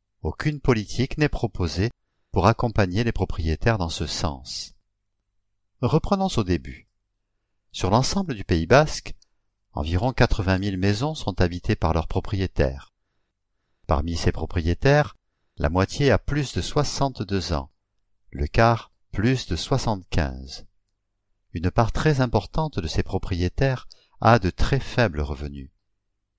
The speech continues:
Ils ont construit avec de petits salaires, de l'entraide familiale ou amicale et des terrains accessibles. Pour ces personnes,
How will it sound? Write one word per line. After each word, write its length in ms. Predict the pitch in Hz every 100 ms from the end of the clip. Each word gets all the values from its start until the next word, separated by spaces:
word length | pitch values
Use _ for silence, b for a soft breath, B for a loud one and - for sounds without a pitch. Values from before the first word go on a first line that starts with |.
| _ _
Ils 160 | 80 85
ont 80 |
construit 460 | 80 90 90 - 139
avec 180 | 90 85
de 60 |
petits 280 | 90 117 -
salaires, 640 | - 117 104 90 87 - - _ _ _
de 80 | -
l'entraide 480 | 82 90 - 98 90
familiale 680 | - 85 85 92 104 127 127
ou 140 | 95 90
amicale 680 | 92 90 - 120 139 147 - _ _ _
et 100 | -
des 140 | 92 104
terrains 340 | - 92 123 -
accessibles. 920 | 117 - 98 90 - 80 69 73 73 - _ _ _ _ _ _ _ _ _ _ -
Pour 120 | 82
ces 140 | -
personnes, 600 | 87 82 - 131 127 120